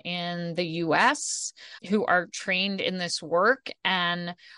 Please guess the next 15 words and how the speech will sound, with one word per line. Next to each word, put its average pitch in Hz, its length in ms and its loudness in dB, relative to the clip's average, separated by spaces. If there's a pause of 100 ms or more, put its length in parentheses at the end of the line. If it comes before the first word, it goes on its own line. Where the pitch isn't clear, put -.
(120)
give 220 180 2
it 240 100 4
a 233 60 4
try. 202 540 4
The 175 260 -10
absolute 208 640 -2
worst 196 320 -2
thing 196 160 -2
that 175 140 2
happens 196 680 0
is 180 240 -4
you 190 80 -2
tried 170 380 2
something 180 500 -2
new 180 440 0